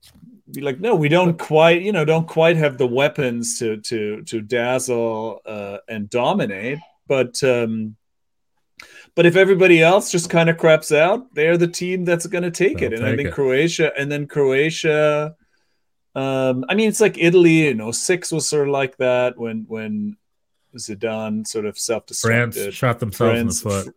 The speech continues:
Speaker 1: Fr-
Speaker 2: Right.
Speaker 1: France, yeah. And, and I think Croatia could be that team. If everybody else is, is struggles, they will be there 'cause they've been solid.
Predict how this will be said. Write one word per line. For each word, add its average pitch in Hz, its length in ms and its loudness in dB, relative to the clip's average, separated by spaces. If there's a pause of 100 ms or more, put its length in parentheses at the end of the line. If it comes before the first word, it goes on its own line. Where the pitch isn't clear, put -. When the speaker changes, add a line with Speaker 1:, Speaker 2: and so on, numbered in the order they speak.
Speaker 1:
Fr- 87 80 -14
Speaker 2:
Right. 85 60 -8
Speaker 1:
France, 123 720 -2
yeah. 131 300 -4 (800)
And, 131 520 2 (1300)
and 165 160 -2
I 170 60 4
think 269 240 -4
Croatia 262 520 0
could 196 300 2
be 196 200 0
that 196 240 4
team. 226 400 -2
If 113 160 -6
everybody 151 500 2
else 160 640 0
is, 131 560 -8
is 131 260 -2
struggles, 175 760 -4
they 139 140 0
will 151 160 0
be 139 200 -4
there 101 200 -2
'cause 127 200 -6
they've - 220 4
been 349 140 -2
solid. 151 480 2